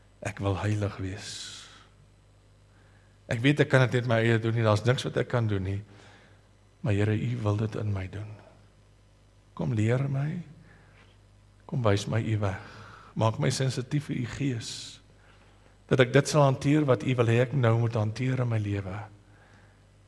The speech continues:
Dankie dat U elke treukie van die pad is, dat U wys, dat U praat,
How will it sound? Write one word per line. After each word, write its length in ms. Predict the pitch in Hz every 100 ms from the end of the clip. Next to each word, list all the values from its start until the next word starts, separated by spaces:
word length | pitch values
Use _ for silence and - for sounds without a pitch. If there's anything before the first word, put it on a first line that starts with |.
| - - -
Dankie 260 | 135 147 147
dat 100 | 135
U 60 |
elke 340 | 147 147 151 -
treukie 380 | 139 147 143
van 120 | - 131
die 80 | 120
pad 260 | 123 120
is, 200 | 120 110 - - - - - - _ - - - -
dat 180 | 120 117
U 200 | 143 123
wys, 840 | 120 135 117 - - - - - -
dat 160 | 107
U 100 | 113
praat, 520 | 110 123 120 123 123